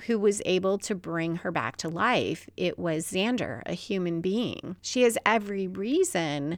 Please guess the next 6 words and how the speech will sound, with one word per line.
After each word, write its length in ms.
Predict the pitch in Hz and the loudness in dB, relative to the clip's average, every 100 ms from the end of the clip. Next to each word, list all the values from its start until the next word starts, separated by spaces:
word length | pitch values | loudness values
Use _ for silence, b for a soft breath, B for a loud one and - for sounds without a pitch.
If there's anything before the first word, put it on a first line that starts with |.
| - | 2
on 240 | 214 196 196 | 8 8 8
an 120 | 180 | 4
emotional 580 | 175 185 240 220 185 170 | 4 4 2 0 0 0
level 600 | 165 165 165 156 156 156 - | 0 0 0 0 0 -2 -6
to 680 | - - 262 262 262 254 - | -8 0 2 4 4 2 0
equate 840 | 214 - - - 220 220 254 - | -4 -4 -16 -4 2 4 4 0